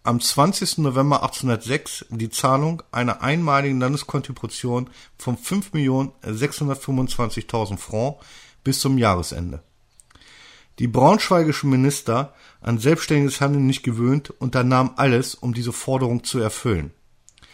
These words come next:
Am vierundzwanzigsten November wurden alle Landeseinwohner aufgefordert, ihr Kapital zu vier Prozent Zinsen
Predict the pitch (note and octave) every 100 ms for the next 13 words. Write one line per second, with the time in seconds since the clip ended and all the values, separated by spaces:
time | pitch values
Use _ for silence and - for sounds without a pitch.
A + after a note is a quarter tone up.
0 | - - - - C3 - G3 A3+ - E3
1 | D#3 C#3+ D3+ C#3 A#2+ B2 B2+ C3 - _
2 | G#2 A2 A#2+ - C#3+ E3 E3+ D3 D#3+ D#3
3 | - B2 A#2+ A#2+ B2+ - A#2 - C3+ -
4 | C#3+ D3+ D#3+ _ - - - B2+ - C3+
5 | C3+ - C#3 D#3 E3 - C3+ A#2 - G3+
6 | G3+ D3+ - C3+ B2+ - C#3 C3+ E3+